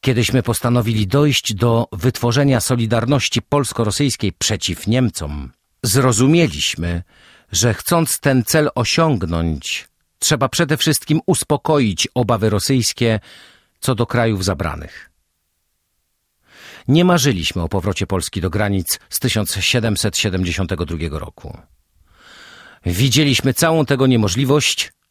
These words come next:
i mogliśmy szczerze Rosjanom powiedzieć, że do większej części tych ziem Polska pretensji mieć nie będzie. Niebezpieczne wszakże było mówić o jakiejkolwiek ich części.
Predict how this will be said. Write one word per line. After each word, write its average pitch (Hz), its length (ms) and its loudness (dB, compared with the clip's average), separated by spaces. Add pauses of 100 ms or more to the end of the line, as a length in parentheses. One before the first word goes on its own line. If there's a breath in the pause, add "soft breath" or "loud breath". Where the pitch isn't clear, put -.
(280)
i 127 80 4
mogliśmy 95 460 0
szczerze 131 420 0
Rosjanom 101 400 0
powiedzieć, 87 420 -2
że 85 180 -2
do 85 160 -4
większej 139 540 0
części 123 400 -2
tych 85 140 -4
ziem 90 280 -2
Polska 113 480 0 (280 soft breath)
pretensji 117 440 -2
mieć 120 260 0 (120)
nie 151 180 4
będzie. 80 400 -4 (2000 loud breath)
Niebezpieczne 107 720 -2
wszakże 101 300 -2
było 98 200 0
mówić 98 360 -2
o 101 120 -2
jakiejkolwiek 87 960 -2
ich - 180 -12 (120)
części. - 720 -10